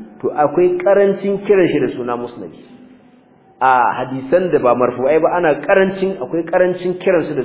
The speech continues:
suna musnadi, ba a ce musu masanid. Idan da aka ce musnad,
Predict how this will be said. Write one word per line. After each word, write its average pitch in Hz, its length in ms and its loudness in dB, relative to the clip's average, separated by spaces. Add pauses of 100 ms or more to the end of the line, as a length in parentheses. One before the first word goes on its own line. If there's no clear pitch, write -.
suna 147 280 -4
musnadi, 151 760 -6
ba 147 160 2
a 147 80 -4
ce 143 120 -10
musu 123 280 -10
masanid. 120 640 -4 (560)
Idan 170 200 -4
da 160 100 2
aka 151 160 -2
ce 147 180 -8
musnad, 170 580 -2